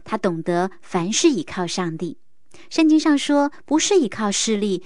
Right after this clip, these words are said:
不是依靠才能，乃是依靠耶和华的灵，方能成事。曾阳晴经历过上帝大能的改变，使得他的生命有了不一样的转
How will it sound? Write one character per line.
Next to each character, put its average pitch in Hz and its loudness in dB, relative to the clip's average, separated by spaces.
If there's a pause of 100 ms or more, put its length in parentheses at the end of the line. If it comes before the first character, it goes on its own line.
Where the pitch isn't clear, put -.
(100)
不 202 0
是 320 2
依 208 2
靠 190 -4
才 170 -6
能， 175 -4 (220)
乃 180 -4
是 - -4
依 202 -4
靠 180 -6
耶 254 -2
和 214 -2
华 170 -8
的 175 -4
灵， 160 -8
方 202 -2
能 156 -6
成 147 -10
事。 - -8 (720)
曾 254 2
阳 220 2
晴 202 -4
经 220 -4
历 214 -4
过 202 -4
上 254 0
帝 226 -4
大 208 -4
能 170 -6
的 170 -6
改 - -12
变， 185 -4 (220)
使 196 -4
得 208 -4
他 214 -8
的 214 -6
生 285 2
命 262 2 (220)
有 180 -4
了 170 -4
不 247 -4
一 196 -6
样 190 -6
的 170 -10
转 175 -8